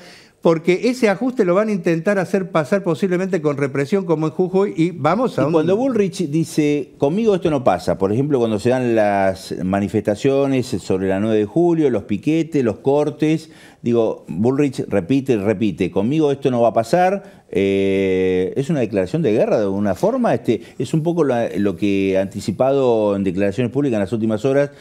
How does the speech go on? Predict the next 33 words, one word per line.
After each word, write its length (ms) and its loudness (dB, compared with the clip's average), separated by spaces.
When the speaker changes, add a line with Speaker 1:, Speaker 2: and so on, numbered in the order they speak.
Speaker 2:
un 100 -4
diputado 340 2
de 60 2
la 120 2
coalición 340 0
cívica 340 2
Speaker 1:
Sí. 140 2
Speaker 2:
del, 180 0
del 120 2
espacio 320 0
de 40 -4
Juntos 220 0
por 100 0
el 80 -2
Cambio, 380 0
que 60 -2
dice, 200 0
"Un 80 0
gobierno 320 2
de 80 2
Bullrich 560 0
es 180 -2
igual 300 2
a 120 4
un 200 -2
gobierno 420 0
del 140 0
dos 120 0
mil 140 0
uno", 240 0
algo 140 0
parecido, 420 -2
¿no? 160 -6